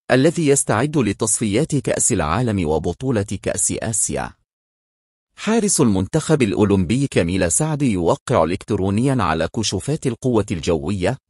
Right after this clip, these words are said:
لتمثيل الفريق في الموسم القادم. لاعب القوة الجوية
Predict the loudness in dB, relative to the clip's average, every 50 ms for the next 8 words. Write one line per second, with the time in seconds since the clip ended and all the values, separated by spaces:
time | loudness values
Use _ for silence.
0 | _ _ -2 0 0 2 4 2 2 2 0 -2 -2 0 2 0 0 0 -2 -2
1 | -2 -2 -4 -4 -4 -4 -4 -2 -2 -2 0 0 -2 -2 -2 -2 -2 -2 -4 -4
2 | -6 -6 -4 -4 -4 -4 -6 -8 -10 -10 -12 -14 -18 _ _ _ _ _ _ _
3 | _ _ _ _ _ _ _ _ _ _ _ _ -4 0 2 2 4 4 2 0
4 | 0 0 0 0 0 2 4 4 4 2 0 0 2 2 2 2 2 0 0 2
5 | 0 0